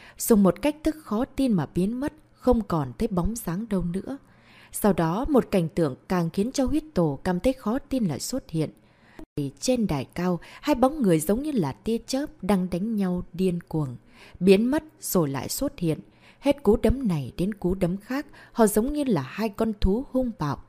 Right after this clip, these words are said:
Mỗi cuộc đối đầu đều thực hiện cùng với một bí thuật. Huyết sát quyền, huyết ảnh theo dõi, truy hồn, huyết thần chân. Thật sự vô cùng đáng sợ. Sau khi nhìn thấy mỗi chiêu thức của huyết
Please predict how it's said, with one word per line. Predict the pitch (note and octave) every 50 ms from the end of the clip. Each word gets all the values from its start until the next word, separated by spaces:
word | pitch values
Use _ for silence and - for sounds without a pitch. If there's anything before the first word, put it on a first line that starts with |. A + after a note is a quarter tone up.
| _ _ _ _ _ _ _ _ _ _ _
Mỗi | - G#3 G#3 G#3+ B3+ D#4
cuộc | D#4 - G3 E3 - -
đối | F#3 G#3 C#4 D4+
đầu | - - F3 D#3 D3 C#3 - -
đều | G3 F#3+
thực | - - G3 D3 -
hiện | - D#3+ - - D#2+ - -
cùng | - F3 D#3 C3+
với | F#3+ A#3+
một | B3+ A3 E3+ C#3+ - -
bí | E3 F#3+ G3 A#3 C4+ -
thuật. | - F3 D3+ C3+ - - _ _ _ _ _ _ -
Huyết | - A3+ B3 C#4 -
sát | - - C4+ C#4 - -
quyền, | - G3 F3 D3+ C#3 - - - - _
huyết | - - D4 -
ảnh | - - - D#3+ C#3+ C3 -
theo | F3 F#3 F3+
dõi, | F3 - F#3 E3+ F#3+ A3+ C4 D4 - - _ - -
truy | - - C#4 C4+ B3
hồn, | G3+ F3+ F3 D#3+ D3+ C#3 - - - - -
huyết | A2 C4+ D#4+ D#4 D#4
thần | - F3+ D3 C#3+ C#3 -
chân. | - F#3+ F#3+ F#3+ F3 D#3+ - - _ - - - - -
Thật | B3 F#3 -
sự | - - - E3+ D3 C#3+ - - - _
vô | - B3 B3
cùng | B3 - F3 D#3 C3 B2+ B2 -
đáng | C#3 D3+ F#3+ A#3+
sợ. | - - - D3+ C#3 - - _ _ _ _ _ _ _ _ _ _ _ _ _ _ _ _ _ _ _ _ _ _ _ _ _ _ _
Sau | - - - G3 F#3
khi | F#3 - F#3 F3 E3+ E3+
nhìn | D#3+ E3 E3+ D3+ - -
thấy | F#3 A3
mỗi | A3 G3+ F#3+ A3+ B3+
chiêu | - - G#3 F#3+
thức | - - D4 D4+
của | - F#3 E3
huyết | F3+ A#3 D4 D#4+